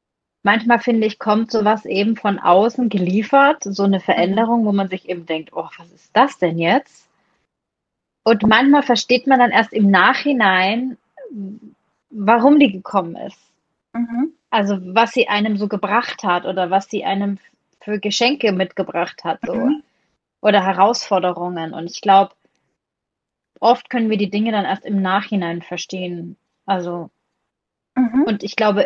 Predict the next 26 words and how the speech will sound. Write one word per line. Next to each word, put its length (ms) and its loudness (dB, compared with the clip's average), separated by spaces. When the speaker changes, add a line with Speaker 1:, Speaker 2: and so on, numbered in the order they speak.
Speaker 1:
immer, 400 6
dass 260 -2
wir 420 0
wachsen 600 -4
durch 180 -12
solche 380 -10
Veränderungen. 1080 -10
Speaker 2:
Ja, 60 -18
das 140 -6
denke 220 0
ich 120 -6
auch. 260 -2
Auf 180 -2
jeden 220 -4
Fall. 360 -6
Genau. 480 -2
Ja, 260 0
und 240 0
ich 160 -2
denke, 460 2
vielleicht 580 0
oftmals 560 -4
durch 180 -10
Veränderungen, 480 -10
die 160 -8
wir 280 -6